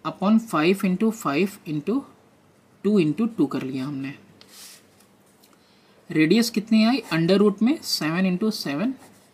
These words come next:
upon five into two into five into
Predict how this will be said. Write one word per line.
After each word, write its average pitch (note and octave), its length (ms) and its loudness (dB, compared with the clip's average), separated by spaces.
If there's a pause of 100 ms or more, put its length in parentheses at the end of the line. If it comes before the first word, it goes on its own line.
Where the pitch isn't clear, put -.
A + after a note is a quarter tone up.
(400)
upon G#3 360 0
five F#3 440 2
into G#3+ 340 0 (320)
two G3 240 0 (100)
into D#3+ 260 -2
five D#3+ 400 -2
into D3+ 280 -4